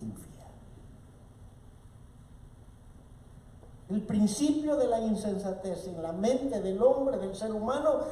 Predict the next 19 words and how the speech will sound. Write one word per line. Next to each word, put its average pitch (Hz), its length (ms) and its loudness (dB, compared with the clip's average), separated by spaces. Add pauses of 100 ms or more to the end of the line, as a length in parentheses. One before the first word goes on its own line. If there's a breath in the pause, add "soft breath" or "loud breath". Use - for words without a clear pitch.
(120)
es 208 180 4
el 196 140 4
olvido 196 480 0
de 202 140 0
Dios. 190 200 2 (160)
Salmo 294 560 4
capítulo 294 720 2
cincuenta 247 480 -2
y 220 60 -2
tres, 170 440 0 (360 loud breath)
versículo 190 720 -2
dos 233 500 2 (220)
y 220 100 2
versículo 180 720 0
tres. 160 400 -6
Oiga 190 240 0
lo 190 160 -2
que 208 120 -2
dice. 202 400 0